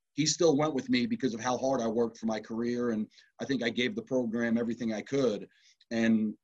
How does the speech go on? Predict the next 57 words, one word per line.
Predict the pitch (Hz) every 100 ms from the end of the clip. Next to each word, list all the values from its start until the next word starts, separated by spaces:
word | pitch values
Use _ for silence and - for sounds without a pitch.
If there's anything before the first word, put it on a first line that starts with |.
| _ _ _ -
our, | 131 113 131
our | 139
relationship | 139 143 143 139 127 147 139 _ _ _ _ 147
after | 165 156 127
that | 113 110 107
has | 117 101
grown | 120 120 117
into, | 113 110 117 107 104
I | 107
mean, | 104
he's | 110 110
a | 110 107 104 - _ _ _ _ _ _
father | - 127 123
figure | - 110 107
to | 98
me, | 101
you | 101
know, | 104
outside | 113 - 113 110
of | 98 - _ 113
my | 104
dad | 110 110 107
who | 107
passed. | - 110 107 101
He's | 113 101
one | 110
of | 104
the | 104 - _ _ _ _ -
two | 139
or |
three | 127 127 120
people | 131 120 113
that | 110
I | 113
go | 110 117 113
to | - 104 101 -
any | 120 117
major | 107 117 107
decision | 101 - 120 104 107
I'm | 104
gonna | 101
make | 104 107 107
in |
my | 104
life. | 104 107 101 98
Joe | 113
DeSantis | 104 104 107 104
is | 90 -
someone | 101 101
I'm |
gonna | 101
pick | - 110
up | 113
the | - -
phone | 101
and | 95
call | - 107 110